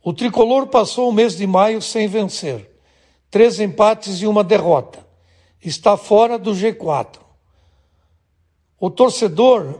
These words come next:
está na bronca com o treinador Roger e com alguns jogadores que estão muito abaixo do futebol que o Grêmio precisa. Muitos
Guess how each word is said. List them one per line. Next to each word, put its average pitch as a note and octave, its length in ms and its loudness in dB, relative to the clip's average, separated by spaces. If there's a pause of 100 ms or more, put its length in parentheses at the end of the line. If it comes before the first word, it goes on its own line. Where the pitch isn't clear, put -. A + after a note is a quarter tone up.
(140)
está G#3 320 0
na G3 120 -2
bronca A3+ 460 -2
com - 120 -8
o F#3+ 40 -6
treinador G3+ 600 -4
Roger C3+ 460 -2 (440)
e F3+ 100 -6
com G#3+ 200 0
alguns G3+ 400 0
jogadores G3+ 840 -2 (440)
que G3+ 100 -8
estão A3+ 340 0
muito B3+ 380 -2
abaixo G#3 480 0
do F3+ 100 -10
futebol F#3+ 800 -2 (340)
que - 80 -8
o F3+ 60 -6
Grêmio F3+ 320 -2
precisa. C3+ 680 -10 (920)
Muitos C#4+ 800 -2